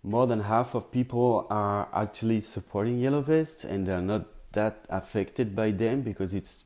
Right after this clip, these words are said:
just about not going to the Champs-Élysées or any very touristic and commercial place in the city. Uh, people that are most affected by the yellow vests, uh, I think, are the,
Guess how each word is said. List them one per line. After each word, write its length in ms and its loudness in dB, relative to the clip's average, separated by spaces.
just 340 -2
about 380 0
not 320 -2
going 380 2
to 140 -6
the 360 0
Champs-Élysées 840 -2
or 200 0
any 240 0
very 560 0
touristic 520 -2
and 200 -2
commercial 480 -4
place 420 -2
in 120 0
the 100 -2
city. 480 0
Uh, 140 2
people 400 4
that 160 6
are 80 6
most 600 2
affected 560 0
by 120 6
the 160 2
yellow 260 2
vests, 560 0
uh, 260 0
I 120 -2
think, 320 -4
are 160 0
the, 240 -2